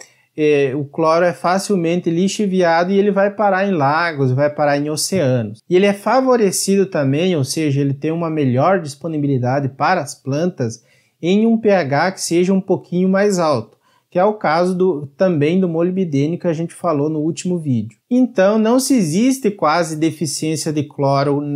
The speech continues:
ah, observadas a campo, é muito difícil, principalmente porque a principal fonte de potássio já vem com cloro,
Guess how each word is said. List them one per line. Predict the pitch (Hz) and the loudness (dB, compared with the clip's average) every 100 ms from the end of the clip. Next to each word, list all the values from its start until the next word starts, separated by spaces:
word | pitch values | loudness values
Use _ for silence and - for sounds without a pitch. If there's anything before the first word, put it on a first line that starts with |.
| 143 | -4
ah, | 143 135 | -2 0
observadas | 143 139 165 139 143 156 160 156 | 0 -2 -2 0 0 0 -2 -2
a | |
campo, | 160 - 170 165 135 | -4 -2 0 0 0
é | 127 | 0
muito | 139 196 208 | 2 0 0
difícil, | 208 220 - 202 202 - 113 - _ _ _ | 0 -2 -2 0 0 -4 -10 -16 _ _ _
principalmente | 180 220 247 269 247 220 160 170 208 | 0 2 2 0 2 2 2 0 0
porque | 214 208 196 190 | -2 0 0 0
a | 196 | 0
principal | 196 202 202 196 175 202 | 0 0 0 0 2 0
fonte | 220 202 208 214 | 0 -2 -2 0
de | 208 | -4
potássio | 208 196 196 156 180 185 202 | -2 -4 0 0 0 -2 -4
já | 175 190 | 0 0
vem | 170 147 180 | 0 -2 -2
com | 190 208 208 | -2 -4 -4
cloro, | 175 160 175 156 107 | -2 0 2 0 -2